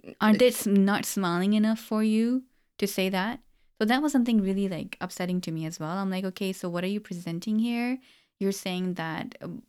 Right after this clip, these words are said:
Speaker 2: so what am I as a viewer thinking about you? 'Cause to me, it's contradictory to what you're saying. And what do I think about the people in Africa?"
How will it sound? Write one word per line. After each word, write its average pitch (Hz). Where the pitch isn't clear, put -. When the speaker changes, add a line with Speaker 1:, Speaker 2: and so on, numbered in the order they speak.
Speaker 2:
so -
what 185
am 202
I 170
as 175
a 165
viewer 156
thinking 175
about 151
you? 175
'Cause -
to 185
me, 185
it's 170
contradictory 156
to 170
what 160
you're 156
saying. 156
And 170
what 175
do 180
I 180
think 190
about 196
the 196
people 202
in 202
Africa?" 254